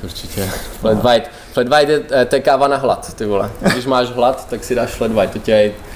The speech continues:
to je snídaňový nápoj, takzvaně. To říká tady jeden lokální jezdec. <laughs> Snídaňový nápoj.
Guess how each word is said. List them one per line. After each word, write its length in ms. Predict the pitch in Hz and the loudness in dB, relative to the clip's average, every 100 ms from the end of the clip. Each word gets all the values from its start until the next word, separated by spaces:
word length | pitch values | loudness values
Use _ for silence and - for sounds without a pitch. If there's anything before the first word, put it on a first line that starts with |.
| - | -8
to 60 | 120 | -6
je 40 | |
snídaňový 680 | 113 - 131 131 127 127 127 | -4 2 4 4 4 2 2
nápoj, 400 | 120 120 110 98 | 2 0 -2 -2
takzvaně. 400 | - 101 101 95 | -4 -6 -4 -6
To 140 | - | -6
říká 380 | 101 - 110 104 | -6 2 4 4
tady 380 | 104 107 110 107 - - | 2 4 4 2 -6 -6
jeden 220 | 113 113 | -2 2
lokální 480 | 110 107 113 110 113 | 2 4 4 4 2
jezdec. 520 | 107 104 110 - - - - - - | 0 0 -2 -2 -6 -8 -14 -12 -10
<laughs> 260 | - - 110 | -8 -4 0
Snídaňový 640 | 156 123 117 117 117 113 | 2 2 4 2 0 0
nápoj. 440 | 110 104 98 92 | 0 -2 -4 -6